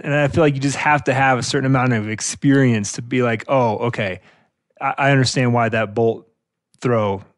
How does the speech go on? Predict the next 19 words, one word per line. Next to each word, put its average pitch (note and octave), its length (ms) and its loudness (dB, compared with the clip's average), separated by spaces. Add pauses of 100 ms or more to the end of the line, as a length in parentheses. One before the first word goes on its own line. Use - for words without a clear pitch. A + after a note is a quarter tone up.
(140)
this B2 260 -2
feels A#2+ 360 -2
better," A2 260 -2
and G#2+ 100 -2
it A2+ 80 -2
might, A2 360 -2
you A2+ 80 -4
know, G2+ 240 -4 (280)
end A2+ 140 -4
up A#2 140 -6
meaning A2 260 0
more G#2+ 240 0
dead G#2 220 -6
deer G2+ 280 -4
in G#2 140 -8
the G2+ 80 -4
long G#2+ 240 -2
run F#2+ 220 -6
because F#2+ 480 -8